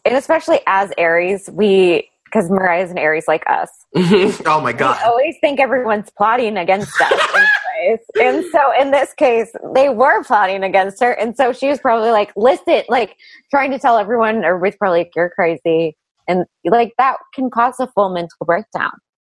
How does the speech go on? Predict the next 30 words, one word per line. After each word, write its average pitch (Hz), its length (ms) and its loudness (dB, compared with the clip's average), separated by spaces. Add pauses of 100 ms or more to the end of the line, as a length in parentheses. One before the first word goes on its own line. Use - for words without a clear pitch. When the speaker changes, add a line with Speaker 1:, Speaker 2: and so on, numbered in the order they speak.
(100)
Speaker 2:
And, 185 100 -2
like, 180 180 -2
what's 170 200 -6
worse 190 240 -2
than 165 120 -2
actually 135 320 -6
finding 127 320 -4
out 120 120 -6
that 120 160 -8
people, 123 380 -6
when 131 100 0
you're 135 140 0
already 135 500 -2
neurotic, 120 640 -4
Speaker 1:
<laughs> - 20 -2
Speaker 2:
you 202 720 -2 (100)
find 143 200 -4
out 143 140 -6
that 127 120 -8
people 127 500 -8
are 117 320 0
actually 180 300 -4
plotting 185 340 -4
against 190 320 -4
you, 202 220 0
and 139 100 -2
you're 139 120 2
like, 127 200 0
"Oh, 135 400 0
fuck." - 680 -8